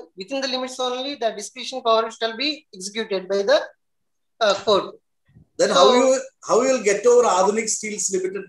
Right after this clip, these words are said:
Speaker 2: case?
Speaker 1: Uh, that is in, uh, two thousand seven, sir, not
Speaker 2: Ah.
Speaker 1: two thousand eight.
Speaker 2: <laughs> Uh,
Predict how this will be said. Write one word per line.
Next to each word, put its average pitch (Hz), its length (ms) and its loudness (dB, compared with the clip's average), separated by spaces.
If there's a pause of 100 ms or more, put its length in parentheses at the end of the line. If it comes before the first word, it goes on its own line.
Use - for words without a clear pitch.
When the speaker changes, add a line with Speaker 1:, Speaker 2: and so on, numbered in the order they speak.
Speaker 2:
case? - 480 -6 (440)
Speaker 1:
Uh, 240 200 0
that 202 180 2
is 285 160 -2
in, 302 200 0
uh, 277 120 -2
two 269 140 -10
thousand 285 300 -2
seven, 262 220 -4 (140)
sir, 220 160 -2 (220)
not 226 140 -6
Speaker 2:
Ah. - 140 -2
Speaker 1:
two 240 160 -12
thousand 233 300 -8 (100)
eight. 165 420 -14 (460)
Speaker 2:
<laughs> - 220 -4 (340)
Uh, 160 140 -10